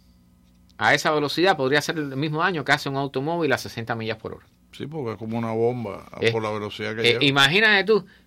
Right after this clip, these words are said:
Speaker 1: que si una, una brizna de pintura, este, este pedacito de pintura que se descascaran de la pared,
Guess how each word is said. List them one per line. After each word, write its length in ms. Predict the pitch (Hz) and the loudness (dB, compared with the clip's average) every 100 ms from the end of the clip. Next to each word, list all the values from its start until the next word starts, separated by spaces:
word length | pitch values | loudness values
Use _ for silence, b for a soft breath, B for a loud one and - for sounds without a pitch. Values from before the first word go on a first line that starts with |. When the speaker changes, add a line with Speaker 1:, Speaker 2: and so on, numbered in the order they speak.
| _ - | _ 2
Speaker 1:
que 160 | 139 | 2
si 320 | - 147 139 147 | 4 0 2 0
una, 360 | 175 190 165 | 6 8 6
una 240 | 160 190 190 | 4 6 6
brizna 400 | 196 208 185 175 | 6 2 2 0
de 80 | 156 | 0
pintura, 420 | 160 190 139 98 - | 0 2 2 0 -2
este, 280 | 151 160 175 | 0 2 0
este 160 | 175 | 0
pedacito 400 | 185 180 170 196 | 2 2 2 0
de 40 | 175 | -2
pintura 340 | 160 190 175 | 0 0 0
que 80 | 165 | 0
se 160 | 151 139 | 0 0
descascaran 600 | 127 131 - 175 170 143 | 0 -4 4 4 4 0
de 120 | 127 | 4
la 180 | 123 120 | 4 4
pared, 260 | 131 143 | 2 0